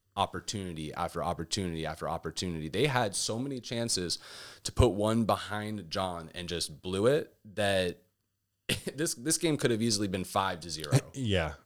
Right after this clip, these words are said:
Speaker 2: it, it, it was tough. Ulloa got the start again as right back, which I don't know why we're doing this. I, I really do feel like if, you know, we, we got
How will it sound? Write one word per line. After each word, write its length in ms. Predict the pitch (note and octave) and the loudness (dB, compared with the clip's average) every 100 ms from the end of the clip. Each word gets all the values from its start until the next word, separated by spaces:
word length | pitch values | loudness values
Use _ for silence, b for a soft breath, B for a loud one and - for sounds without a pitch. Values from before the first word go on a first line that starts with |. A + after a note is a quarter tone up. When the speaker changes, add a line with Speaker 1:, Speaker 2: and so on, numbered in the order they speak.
| _ - | _ 0
Speaker 2:
it, 220 | F#2+ - | 0 2
it, 180 | G2 - | 0 2
it 140 | G#2+ | 0
was 240 | G2+ G2+ - | 4 2 2
tough. 440 | - F#2 F2 - B B B B B B _ | 2 2 2 -4 B B B B B B _
Ulloa 400 | A#2+ A2+ A2+ A#2+ | 8 12 12 12
got 140 | A#2+ A2 | 10 8
the 80 | |
start 240 | A2+ A#2 A#2 | 6 6 6
again 200 | A2 A2+ | 6 4
as 140 | A2+ | 6
right 160 | G#2+ G#2+ | 8 8
back, 280 | G#2 A2+ G#2 | 8 8 6
which 180 | F2+ - - B | 2 0 -4 B
I 120 | G2 F#2+ | 2 6
don't 160 | G2+ | 8
know 100 | G#2 | 8
why 440 | F#2 F2 F#2 F#2+ F#2 | 8 8 8 6 2
we're 160 | - G2 | 4 4
doing 320 | F2 F#2+ G#2 | 6 6 6
this. 240 | G#2+ A2 G#2+ | 6 4 2
I, 200 | G2+ G2+ | 2 4
I 20 | |
really 340 | F#2+ G#2+ G2 | 6 6 6
do 180 | F#2+ G2+ | 6 4
feel 140 | - | 6
like 180 | F#2+ F2+ | 4 4
if, 260 | G2 F2+ - | 2 0 -2
you 80 | - | -2
know, 240 | F2 E2+ F2 | 0 0 -2
we, 140 | F#2 G2+ | -2 2
we 100 | G2 | 8
got 240 | G#2 F#2+ | 8 8